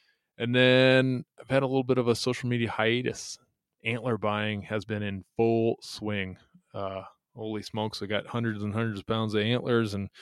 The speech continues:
processing those and getting those out the door. And then we also purchased a whole lot of mounts. So, uh, we created a face-, a website.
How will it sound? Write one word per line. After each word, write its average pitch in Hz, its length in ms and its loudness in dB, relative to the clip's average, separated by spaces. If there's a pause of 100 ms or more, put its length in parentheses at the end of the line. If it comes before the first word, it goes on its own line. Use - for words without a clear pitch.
(640)
processing 120 520 6
those 117 240 0
and 107 80 -4
getting 110 180 0
those 107 220 -4
out 107 180 0
the 107 80 -12
door. 113 320 4
And 104 100 -2
then 101 160 -8
we 107 80 -6
also 107 320 0
purchased 104 460 0
a 101 60 -2
whole 104 380 6
lot 101 140 6
of 98 60 2
mounts. 98 560 -2 (420)
So, 104 420 4
uh, 101 380 2
we 101 80 -4
created 131 300 2
a 123 80 4
face-, 151 340 -2
a 104 220 2 (480)
website. 143 460 4